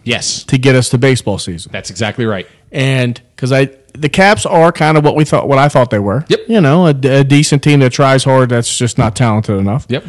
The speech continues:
Speaker 2: Um,
Speaker 1: We have the O V carrot to, to watch, you know?
Speaker 2: Right. Um, I'm a little bit disappointed that nobody else has kind of stepped up in the secondary role, right? I thought someone like McMichael would have, you know,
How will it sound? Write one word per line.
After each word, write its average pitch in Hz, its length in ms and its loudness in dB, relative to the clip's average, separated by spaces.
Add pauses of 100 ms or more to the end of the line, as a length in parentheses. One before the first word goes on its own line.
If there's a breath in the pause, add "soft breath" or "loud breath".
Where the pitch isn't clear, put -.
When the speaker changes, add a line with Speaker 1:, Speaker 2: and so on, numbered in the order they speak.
(480 loud breath)
Speaker 2:
Um, 127 420 -2 (200)
Speaker 1:
We 127 120 2
have 123 100 -2
the 139 120 -2
O 135 120 2
V 120 140 -2
carrot 120 320 -6
to, 110 180 -6
to 113 160 -10
watch, 104 460 -8
you 113 100 -8
know? 110 180 -6 (120)
Speaker 2:
Right. 120 360 2 (520 soft breath)
Um, 131 400 2 (360)
I'm 135 140 2
a 139 60 4
little 147 260 4
bit 151 160 0
disappointed 135 720 2
that 131 160 0
nobody 131 500 2
else 123 220 0
has 123 140 -2
kind 123 220 -2
of 110 60 -4
stepped - 360 -2
up 123 160 0
in 113 80 2
the 113 60 0
secondary 113 600 0
role, 107 400 -2 (220)
right? 113 280 -2
I 110 120 -6
thought 117 580 -4
someone 135 280 -2
like 123 180 -2
McMichael 117 640 -2 (300 loud breath)
would 127 120 2
have, 123 500 0 (300 soft breath)
you 127 160 -4
know, 110 280 -8